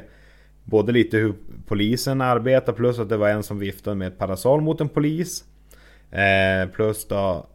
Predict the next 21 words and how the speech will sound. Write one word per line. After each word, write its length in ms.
ja, 120
men 280
man 140
får 80
se 320
allmänt 480
runt 420
både 380
på 280
Solbacken, 840
eh, 240
krysset 680
och, 460
eh, 340
Circle 340
K 40
och 300
på, 360
eh, 500
Stora 360
Coop. 300